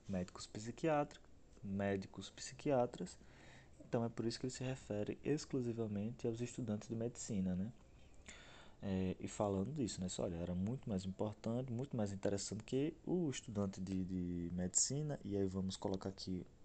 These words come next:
um parêntese para estudante de medicina psiquiátrica, né? O residente de psiquiatria, lidasse já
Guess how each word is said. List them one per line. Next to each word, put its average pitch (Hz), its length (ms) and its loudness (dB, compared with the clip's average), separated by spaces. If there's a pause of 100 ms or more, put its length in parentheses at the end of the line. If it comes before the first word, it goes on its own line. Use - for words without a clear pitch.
(120)
um 98 60 -2
parêntese 92 600 2
para 95 260 2
estudante 95 580 -2
de 95 60 -2
medicina 95 640 -2
psiquiátrica, 101 800 -2
né? 95 100 0
O 90 60 2
residente 98 720 0
de - 80 -18
psiquiatria, 101 720 -2 (880)
lidasse 127 560 2
já 156 420 0